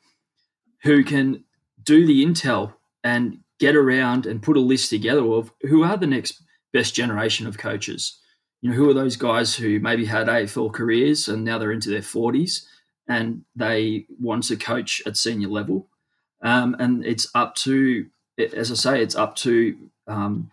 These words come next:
uh, whoever we have as C E O, whoever we have as general manager of football,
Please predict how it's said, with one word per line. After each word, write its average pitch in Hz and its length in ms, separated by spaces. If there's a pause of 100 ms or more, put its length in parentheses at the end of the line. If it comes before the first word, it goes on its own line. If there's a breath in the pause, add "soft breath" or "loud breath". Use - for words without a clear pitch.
(920)
uh, 107 320
whoever 131 320
we 120 160
have 123 160
as 110 140
C 117 220
E 113 40
O, - 180
whoever 135 240
we 120 140
have 110 180
as 107 100
general 110 260
manager 113 300
of 92 60
football, 165 640